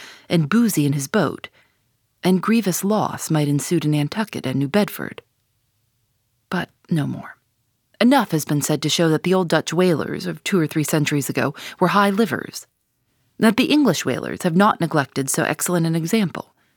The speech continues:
For, say they, when cruising in an empty ship, if you can get nothing better out of the world, get a good dinner out of it, at least.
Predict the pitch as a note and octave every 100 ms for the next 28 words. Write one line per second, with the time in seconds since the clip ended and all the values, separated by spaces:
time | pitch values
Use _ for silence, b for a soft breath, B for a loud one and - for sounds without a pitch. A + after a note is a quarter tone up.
0 | _ _ _ _ _ _ _ _ _ _
1 | _ - C#4+ C4+ B B - - F4+ C4
2 | G3+ E3+ E3 - A#3 G#3+ F3 D#3 D#3+ D#3+
3 | D#3 C#3 - C#3+ - - b b b b
4 | _ _ _ F#3 - F3+ F3 D#3+ - F3+
5 | F3+ D#3+ D#3 F#3+ C#3+ B2 A#2+ C#3 B2 -
6 | - - B B B _ - G3+ A#3 A3
7 | A#3 F3+ C4 D#3+ A#2 A#2 - A#2 - F3
8 | C#3 B3 C3 - -